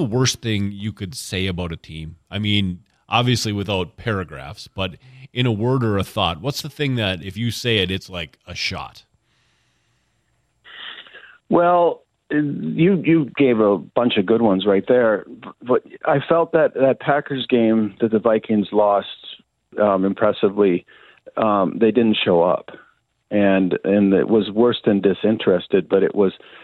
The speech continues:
Speaker 2: you know, "We're done, we're mailing it in, and we're professional athletes who don't give a crap." Or, uh,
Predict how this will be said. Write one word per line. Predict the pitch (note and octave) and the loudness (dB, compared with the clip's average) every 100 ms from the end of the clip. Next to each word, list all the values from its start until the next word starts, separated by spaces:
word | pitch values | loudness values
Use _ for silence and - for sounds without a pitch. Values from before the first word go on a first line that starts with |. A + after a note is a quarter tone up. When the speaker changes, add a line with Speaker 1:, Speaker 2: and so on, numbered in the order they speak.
| - - | -8 0
Speaker 2:
you | G#2 | 2
know, | G2 F#2 - | 4 2 -2
"We're | G#2 A2+ | 0 0
done, | G2+ G#2 A2 G#2 | 2 2 2 2
we're | G2 | 2
mailing | G2+ G2+ G#2 G2+ F#2 | 4 4 4 2 2
it | G2+ | 2
in, | G2+ G#2 G#2 F#2 - | 4 2 0 -2 -4
and | G#2 G2 F#2+ E2+ - | 0 2 2 -2 -2
we're | G#2+ | -2
professional | G2+ G2+ - F#2+ - F#2+ | 0 0 0 0 0 2
athletes | F2+ F#2+ - F#2 - - | 2 0 0 -2 -2 -4
who | F#2+ E2+ - - | -2 -2 -2 -2
don't | G2+ F2 | -2 0
give | G2 F#2 | -2 -2
a | |
crap." | - A#2 G#2 - | -2 0 0 0
Or, | C3 C#3+ D3 A#2+ A2 - - - - | 2 4 2 0 -4 -12 -20 -20 -6
uh, | A2+ G#2+ | 0 2